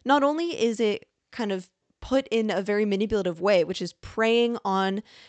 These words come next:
the fear that many people have that they won't make it in this industry, that they won't be a professional writer. And so those people turn to the person talking to them through the screen and hoping that person will explain not only what it means to be a professional writer,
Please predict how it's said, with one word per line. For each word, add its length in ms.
the 120
fear 560
that 160
many 240
people 240
have 480
that 140
they 120
won't 380
make 240
it 100
in 160
this 180
industry, 320
that 140
they 140
won't 420
be 140
a 40
professional 540
writer. 400
And 220
so 240
those 300
people 500
turn 460
to 260
the 120
person 420
talking 400
to 100
them 180
through 200
the 80
screen 520
and 200
hoping 340
that 200
person 280
will 140
explain 560
not 220
only 220
what 160
it 80
means 240
to 60
be 80
a 40
professional 420
writer, 360